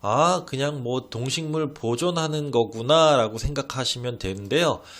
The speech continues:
자, 비오톱 유형 등급은 일 등급부터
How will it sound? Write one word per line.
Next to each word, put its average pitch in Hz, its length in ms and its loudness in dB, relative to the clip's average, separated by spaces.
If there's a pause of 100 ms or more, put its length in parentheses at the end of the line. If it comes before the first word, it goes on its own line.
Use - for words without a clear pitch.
(260)
자, - 340 -4
비오톱 190 640 4
유형 131 260 2
등급은 113 580 -2
일 160 260 -4
등급부터 175 960 0